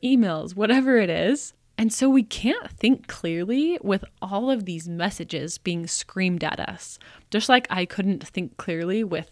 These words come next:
my son screaming at me. And so sometimes we just need to take a break.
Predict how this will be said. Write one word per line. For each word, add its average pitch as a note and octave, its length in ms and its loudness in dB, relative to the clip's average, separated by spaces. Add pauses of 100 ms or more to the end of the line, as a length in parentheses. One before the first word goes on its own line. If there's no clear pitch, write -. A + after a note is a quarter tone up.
(140)
my G3 180 -2
son E3 380 -6
screaming E3+ 540 -6
at - 100 -8
me. B3+ 280 2 (800)
And G#3+ 120 -2
so B3+ 140 2
sometimes F4 640 -2 (380)
we A#3+ 100 2
just A#3 260 0
need E4 120 0
to D4 100 0
take - 380 -4
a F#3+ 40 0
break. - 540 -12